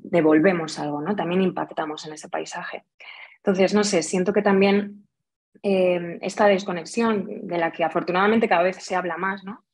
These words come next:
Eh, porque al final, bueno, pues es-, esto significa que es algo bueno, ¿no? Que está viniendo a la conversación también entre, entre, entre la gente de por qué estamos tan desconectados, eh, culturalmente con, con lo que es parte de nosotros y es el paisaje, la naturaleza y el daño que le estamos,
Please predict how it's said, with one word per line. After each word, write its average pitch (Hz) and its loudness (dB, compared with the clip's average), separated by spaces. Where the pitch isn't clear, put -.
Eh, 160 -4
porque 160 -4
al 156 -4
final, 165 0
bueno, 160 -4
pues 151 -6
es-, 156 -6
esto - -2
significa 175 -2
que 180 6
es 175 0
algo 160 4
bueno, 175 4
¿no? 196 0
Que 202 0
está 180 0
viniendo 180 2
a 156 2
la 156 -2
conversación 160 -6
también 160 -2
entre, 160 -6
entre, 165 4
entre 160 0
la 156 0
gente 196 2
de 175 0
por 160 0
qué - 0
estamos 180 2
tan 175 -4
desconectados, 170 0
eh, 160 2
culturalmente 170 0
con, 160 -6
con 165 0
lo 160 0
que 160 2
es 156 -4
parte 170 2
de 160 2
nosotros 160 -2
y 165 0
es 160 -4
el 151 0
paisaje, 156 -2
la 151 2
naturaleza 156 0
y 151 -4
el 147 -2
daño 160 -8
que - -8
le 156 -6
estamos, 156 -10